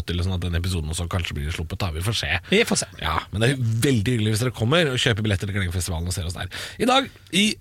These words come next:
Speaker 1: Er det sant, skal vi innom, eh, morsomme, eh, påstander og noen, eh, noen rare påstander, og noen vi kjenner veldig godt til.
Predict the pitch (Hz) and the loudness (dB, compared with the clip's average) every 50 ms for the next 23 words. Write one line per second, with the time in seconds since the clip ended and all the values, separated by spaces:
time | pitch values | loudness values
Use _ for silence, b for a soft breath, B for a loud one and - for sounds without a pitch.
0 | - - 147 156 156 143 160 165 165 - - - 131 127 131 135 139 131 117 110 | 0 2 2 4 4 4 4 2 2 0 0 2 2 2 4 2 2 2 2 2
1 | 110 110 113 117 113 117 117 113 110 - - 123 127 135 123 - - - 90 85 | 2 2 2 2 2 2 2 0 0 0 0 2 2 2 2 2 2 0 2 2
2 | 104 151 - - - - - _ _ - - - 107 110 110 110 113 113 87 - | 0 0 -2 -6 -12 -20 -20 _ _ -14 -6 0 2 4 4 4 4 2 2 0
3 | 110 95 - - 87 87 98 123 156 190 190 - - 85 104 107 104 104 104 104 | 0 0 0 0 0 2 2 2 2 2 0 -2 -4 -4 0 2 2 4 4 4
4 | 104 95 B B B B B B B B - 101 104 98 95 95 95 92 95 95 | 2 2 B B B B B B B B -2 0 0 2 2 0 0 0 0 0
5 | 95 92 92 92 92 92 92 90 90 90 90 85 87 87 92 92 95 92 87 82 | 0 0 0 0 0 0 0 0 -2 -2 -2 -4 -4 -2 0 2 2 2 2 2
6 | 80 82 - - - - 120 147 185 208 - - - 247 226 - 226 208 202 180 | 0 0 0 0 0 0 0 2 2 2 2 2 2 2 4 4 4 4 4 4
7 | 175 175 170 175 - - 202 247 285 254 | 4 4 2 2 4 4 4 4 4 2